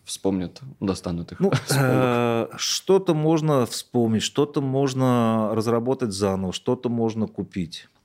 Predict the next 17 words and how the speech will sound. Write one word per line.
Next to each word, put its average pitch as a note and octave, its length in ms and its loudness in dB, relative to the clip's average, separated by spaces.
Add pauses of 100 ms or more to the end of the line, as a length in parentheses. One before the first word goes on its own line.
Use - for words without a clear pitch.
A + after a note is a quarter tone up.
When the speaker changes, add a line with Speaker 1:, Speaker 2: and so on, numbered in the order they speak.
(120)
Speaker 2:
Собственно, G#2+ 500 -2
наша, A2 240 0
э, F2 1400 -2
научно-инженерная A2+ 640 0
школа, C3+ 360 0
она G2 120 -4
достаточно F#2+ 720 -6
неплохая G2+ 500 -8
до E2 100 -14
сих - 180 -12
пор. - 200 -16
Speaker 1:
В F#2 120 -10
общем, G#2 240 -6
мы F#2+ 160 -4
в F#2+ 60 -6
начале E2+ 320 -6
пути. D#2+ 340 -10